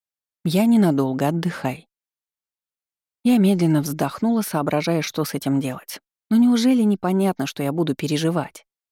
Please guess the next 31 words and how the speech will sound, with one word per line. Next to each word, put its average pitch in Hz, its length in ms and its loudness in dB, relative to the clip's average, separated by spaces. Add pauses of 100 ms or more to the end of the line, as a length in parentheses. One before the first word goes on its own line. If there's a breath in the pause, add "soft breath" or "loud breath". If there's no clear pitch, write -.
(120)
Как 277 220 -2
он 202 80 2
мог 208 180 2
додуматься 180 500 0
написать 156 420 -4
мне 156 180 2
вот 160 260 -4
это? - 380 -6 (480)
Думал, 160 340 2
начну 156 320 -2
ему 170 180 2
звонить? 170 440 -2 (400)
Нет, 247 220 -2 (100)
аппарат 170 400 -6
настроенный, 147 640 0
номер 170 340 0
Тахира 147 360 -6
уже 143 180 -2
выучен 143 460 -4
наизусть. 143 520 -8 (1300)
Но 220 80 0
я 233 140 2
отложила 190 420 0
коробку 190 460 -2
и, 151 60 0
покусав 170 480 -6
задумчиво 156 580 -2
губы, 190 320 -2
отправилась 151 600 -4
на 147 140 0
улицу. - 420 -10